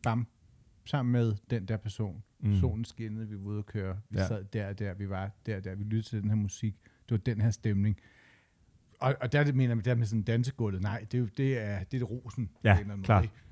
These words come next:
Speaker 1: ikke? Jeg kan ikke huske nogen lykkemomenter, som er knyttet direkte op på, vi stod derinde på den her natklub
Speaker 2: Nej, nej.
Speaker 1: og sådan noget. Det var ikke der. Men det var, det var meget mere noget, det er jo noget med en connection til det, ikke? Der man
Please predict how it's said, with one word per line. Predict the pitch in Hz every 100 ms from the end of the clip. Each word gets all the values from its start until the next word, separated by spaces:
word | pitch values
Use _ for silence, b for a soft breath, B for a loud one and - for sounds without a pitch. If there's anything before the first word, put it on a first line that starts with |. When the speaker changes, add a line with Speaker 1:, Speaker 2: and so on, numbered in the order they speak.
| b - -
Speaker 1:
ikke? | 131 143
Jeg | 113
kan | 143
ikke | -
huske | 156 139 -
nogen | 123
lykkemomenter, | 107 117 123 139 113 104 104
som | 101 113
er | 107 -
knyttet | 127 110 107 -
direkte | 135 110 110 120
op | 107 -
på, | 113
vi | 107
stod | 104 127 101
derinde | 123 113 107
på | 110
den | 107
her | 117
natklub | 107
Speaker 2:
Nej, | 113 113
nej. | 101
Speaker 1:
og | 78
sådan |
noget. | 82 95 b b -
Det | 127
var |
ikke | 123 131
der. | 143 120 - b b -
Men | 113
det | 127
var, | 120 113
det | 95 113
var |
meget | 98 104 160
mere | 139
noget, | 127 120 101
det | 104
er |
jo | 104
noget | 95 120
med | 160
en |
connection | - 95 98 - 131 - - - -
til | 110 101
det, |
ikke? | 131 135
Der | 120
man | 107 101